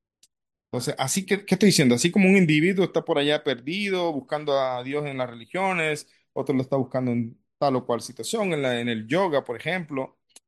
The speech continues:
otro lo está buscando en el mesianismo, otro lo está buscando, es decir, hay otras personas que están buscando a Dios de diferentes formas. Pero eso es lo que vemos externamente. Pero a nivel, a nivel interno, lo que no podemos ver, cada quien es diferente.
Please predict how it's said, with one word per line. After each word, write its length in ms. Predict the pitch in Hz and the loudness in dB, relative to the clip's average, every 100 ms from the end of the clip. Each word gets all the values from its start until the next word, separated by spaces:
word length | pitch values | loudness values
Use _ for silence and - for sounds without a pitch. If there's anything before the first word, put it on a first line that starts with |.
| _ | _
otro 680 | - 139 143 135 131 127 _ | -2 2 4 6 4 2 _
lo 100 | 139 123 | -4 -4
está 320 | - 127 127 | 0 0 2
buscando 540 | 123 123 131 131 123 | 0 -2 -2 0 0
en 100 | 120 | 0
el 80 | 120 | 0
mesianismo, 680 | 120 117 - 247 220 165 147 | -2 -6 -12 -4 0 2 0
otro 140 | 135 | -4
lo 40 | 127 | -8
está 120 | 139 | -8
buscando, 320 | 131 - 147 147 | -8 -6 -4 -4
es 40 | |
decir, 320 | 143 170 147 - | -4 -6 -6 -2
hay 160 | 175 | 0
otras 180 | 220 185 | 2 0
personas 360 | 196 165 185 160 | -2 -2 -2 -2
que 80 | |
están 180 | 160 180 | -6 -10
buscando 340 | 151 - 143 135 | -10 -6 -2 2
a 60 | |
Dios 160 | 135 139 | 2 2
de 160 | 135 | 0
diferentes 480 | 127 123 127 120 123 | -2 -6 -6 -10 -12
formas. 420 | - 117 110 113 _ _ _ _ _ _ _ _ _ _ _ _ | -4 -2 -2 -6 _ _ _ _ _ _ _ _ _ _ _ _
Pero 580 | 175 190 180 185 - _ _ _ _ _ | 4 6 6 4 -2 _ _ _ _ _
eso 200 | 143 196 | 4 6
es 40 | |
lo 100 | 170 | 4
que 80 | 151 | 4
vemos 200 | 147 143 | 4 4
externamente. 720 | - 139 123 120 107 101 - _ _ _ _ | 0 -2 0 2 0 -4 -14 _ _ _ _
Pero 160 | - 123 | -8 -4
a 40 | |
nivel, 320 | 117 113 139 170 | -2 0 -2 -2
a 100 | 135 | -2
nivel 280 | 131 127 156 | 0 0 2
interno, 500 | 175 151 170 131 113 | 0 0 -2 -2 -4
lo 120 | 110 | -4
que 120 | 110 | -6
no 220 | 110 139 165 | -4 -4 -2
podemos 360 | 143 127 120 | -2 -2 -2
ver, 280 | 139 160 - _ _ _ _ | 0 0 -2 _ _ _ _
cada 220 | 170 165 | -4 -4
quien 200 | - 202 | -4 -4
es 100 | 143 | -2
diferente. 500 | 117 - 101 92 _ | -4 -6 -8 -12 _